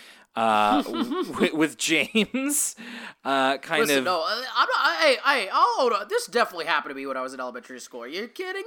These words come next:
Speaker 2: me? You never had to, you know, split your pants, poop your pants, your mom's gotta drive to school to bring you new pants? Come on, people. I got no secrets. See, this is my style, is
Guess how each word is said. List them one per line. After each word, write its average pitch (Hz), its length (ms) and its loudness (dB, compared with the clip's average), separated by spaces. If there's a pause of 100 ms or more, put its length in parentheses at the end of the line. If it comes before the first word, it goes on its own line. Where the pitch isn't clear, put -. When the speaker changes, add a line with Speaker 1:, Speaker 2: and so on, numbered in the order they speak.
Speaker 2:
me? 440 80 -8 (600)
You 392 80 -10
never 381 180 -4
had 370 140 4
to, 330 180 0 (260)
you 359 60 -12
know, 226 220 -6 (180)
split - 340 -10
your 247 120 -4
pants, 247 480 -4
poop - 260 -10
your 240 80 -8
pants, 233 540 -4
your 220 100 -12
mom's 214 300 -2
gotta 226 180 -4
drive 196 400 -2
to 202 80 -18
school 214 400 -8
to 202 60 -14
bring 196 180 -10
you 196 80 -12
new 190 160 -16
pants? 220 440 -8
Come 359 200 -2
on, 208 220 2
people. 220 640 -6 (420)
I 269 140 2
got 233 200 0
no 208 160 0
secrets. - 720 -16
See, - 220 -14
this 262 180 -10
is 175 140 -14
my 175 240 -2
style, 95 500 -12 (720)
is 139 540 -8